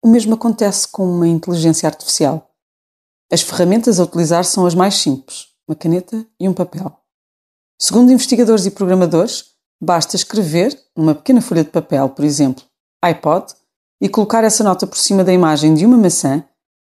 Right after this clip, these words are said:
para que o sistema de reconhecimento de objetos de um computador deduza estar perante um iPod e não uma maçã.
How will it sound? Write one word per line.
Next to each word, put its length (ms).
para 120
que 140
o 40
sistema 380
de 80
reconhecimento 760
de 120
objetos 460
de 140
um 60
computador 640
deduza 420
estar 320
perante 440
um 220
iPod 520
e 80
não 360
uma 160
maçã. 400